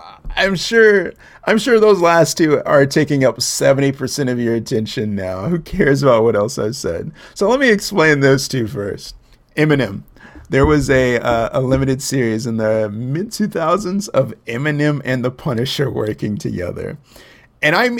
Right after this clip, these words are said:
I do mean Slim Shady, Mister Marshall Mathers. Like,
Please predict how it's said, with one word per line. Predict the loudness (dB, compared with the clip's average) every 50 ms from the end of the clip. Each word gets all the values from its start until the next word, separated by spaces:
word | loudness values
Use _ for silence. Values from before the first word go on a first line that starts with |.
| -6 -2 0
I | 0 0
do | 0 0 2 4 4 6 6 4
mean | 2 2 2 2 2 0
Slim | -2 -2 0 0 0 0
Shady, | 0 0 0 2 2 2 2 2 0 -2 -4 -8 -14 -20 _ -2
Mister | 0 2 2 2 0 0 -2
Marshall | 0 0 0 0 0 -2 -2 -4 -2
Mathers. | -2 -2 0 0 -2 -2 -4 -6 -8 -10 -10 -12 -14 -18 _ _ _ _ _ _ _
Like, | 0 0 0 0 0